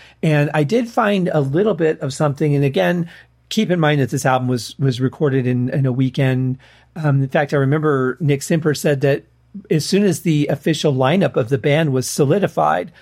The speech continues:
the record company already booked time in the studio. They hadn't even written anything yet. And they're like, "We got your studio time."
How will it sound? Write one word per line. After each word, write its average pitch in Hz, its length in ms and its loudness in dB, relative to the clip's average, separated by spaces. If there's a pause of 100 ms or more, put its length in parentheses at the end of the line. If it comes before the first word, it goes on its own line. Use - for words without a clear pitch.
(420)
the 139 320 0
record 160 320 -2
company 139 340 -2
already 147 240 0
booked 139 220 -2
time 139 200 0
in 127 80 0
the 123 80 -2
studio. 180 280 0
They 190 80 2
hadn't 214 180 -2
even 185 300 0
written 262 240 0
anything 131 400 0
yet. - 280 -4 (380)
And 156 100 2
they're 147 100 2
like, 139 140 0
"We 147 80 2
got 170 140 2
your 147 60 -2
studio 196 360 0
time." 135 480 -2